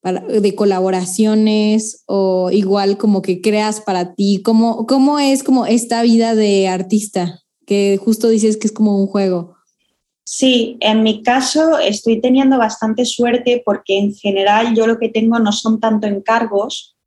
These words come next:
Speaker 2: como que, que a veces sí, ¿eh? Pero en general es que yo creo algo y hay alguien que se interesa por ello y entonces lo compra.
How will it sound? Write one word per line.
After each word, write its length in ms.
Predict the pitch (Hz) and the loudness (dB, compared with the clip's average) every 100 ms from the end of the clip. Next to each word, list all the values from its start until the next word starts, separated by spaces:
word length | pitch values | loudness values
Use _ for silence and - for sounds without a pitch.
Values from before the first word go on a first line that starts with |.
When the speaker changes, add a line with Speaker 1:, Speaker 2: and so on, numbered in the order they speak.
| _ _ _ | _ _ _
Speaker 2:
como 360 | - 220 208 196 | -2 2 2 0
que, 480 | 208 202 196 196 190 185 175 - - | 0 2 2 2 0 -4 -10 -10 -2
que 80 | |
a 40 | 185 | 0
veces 340 | 196 202 208 | 0 -2 -4
sí, 200 | - 175 | -2 0
¿eh? 200 | 175 254 - _ _ _ | 0 -2 -8 _ _ _
Pero 180 | - 220 | -10 -4
en 100 | 214 | -4
general 420 | 214 208 214 226 | -2 0 0 0
es 180 | 254 247 | -2 -4
que 220 | - 208 | -4 -4
yo 260 | 190 220 220 | 0 -2 -2
creo 320 | 233 226 220 | 0 0 2
algo 500 | 214 240 220 214 233 - | 0 0 -2 -2 -4 -4
y 140 | 196 | 0
hay 160 | 196 214 | 2 2
alguien 280 | 208 190 190 | 0 -2 -6
que 80 | |
se 140 | 185 196 | -8 -6
interesa 440 | 190 196 196 214 | -2 -2 -2 -4
por 120 | 202 | -2
ello 200 | 196 202 | 0 2
y 100 | 214 | 0
entonces 420 | 190 185 196 202 - | 0 -4 -6 -8 -8
lo 100 | 180 | -6
compra. 460 | 170 165 170 - | -6 -6 -10 -12